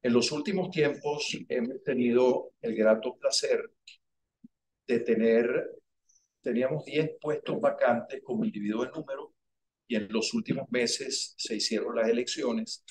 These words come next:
y tenemos a bien informarles que tenemos siete individuos de número electos que van a empezar a presentar su trabajo de incorporación a partir de enero,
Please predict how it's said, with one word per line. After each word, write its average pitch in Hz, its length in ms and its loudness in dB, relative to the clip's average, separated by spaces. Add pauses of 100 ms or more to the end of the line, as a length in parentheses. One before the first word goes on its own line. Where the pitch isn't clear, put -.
(420)
y 120 120 -8
tenemos 113 420 0
a 127 60 0
bien 120 260 0
informarles 123 680 -2
que 120 100 -8
tenemos 104 520 -8
siete 127 520 -2 (420)
individuos 110 600 2
de 113 60 4
número 117 440 2
electos - 680 -2 (540)
que 113 100 2
van 107 220 4
a 135 40 2
empezar 113 400 2
a - 100 0
presentar 117 760 0 (220)
su - 300 0
trabajo 110 340 6
de 127 60 -4
incorporación 113 760 0
a 107 40 -2
partir 104 420 -2
de 117 120 0
enero, 123 340 0